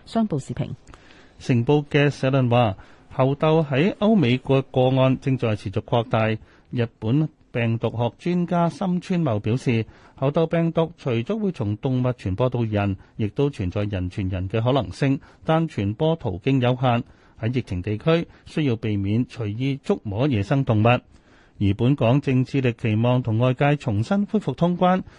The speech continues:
Speaker 2: 因此更加絕對唔能夠對猴痘嘅情況掉以輕心。市民亦都應該更加了解猴痘嘅特性同埋傳播途徑，防範於未然。成報嘅社論。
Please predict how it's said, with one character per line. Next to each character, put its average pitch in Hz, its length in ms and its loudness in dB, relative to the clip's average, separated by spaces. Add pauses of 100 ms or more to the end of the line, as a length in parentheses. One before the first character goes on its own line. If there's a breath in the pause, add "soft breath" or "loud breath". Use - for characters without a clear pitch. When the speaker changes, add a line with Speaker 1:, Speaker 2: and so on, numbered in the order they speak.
(160 loud breath)
Speaker 2:
因 143 160 2
此 113 180 -4
更 110 180 -4
加 131 180 0
絕 113 280 -4
對 117 240 2
唔 98 120 0
能 95 180 0
夠 120 180 2
對 123 200 2
猴 98 260 -4
痘 104 140 -4
嘅 120 140 -4
情 95 280 -4
況 143 260 2 (240 loud breath)
掉 123 120 0
以 113 200 0
輕 175 180 2
心。 196 280 2 (340 loud breath)
市 120 180 0
民 101 160 2
亦 104 80 -2
都 - 140 -4
應 160 160 0
該 160 180 2
更 123 140 -4
加 156 100 0
了 110 220 0
解 123 180 0
猴 110 200 -2
痘 110 160 -2
嘅 117 120 -2
特 110 120 -2
性 127 260 -4
同 104 100 -4
埋 98 120 -2
傳 98 200 -2
播 127 140 2
途 90 260 -2
徑， 147 280 2 (220 loud breath)
防 104 300 0
範 113 300 -2
於 156 140 0
未 110 180 2
然。 95 240 2 (340 loud breath)
成 90 260 -4
報 107 140 -2
嘅 95 120 -2
社 101 200 -6
論。 95 120 -2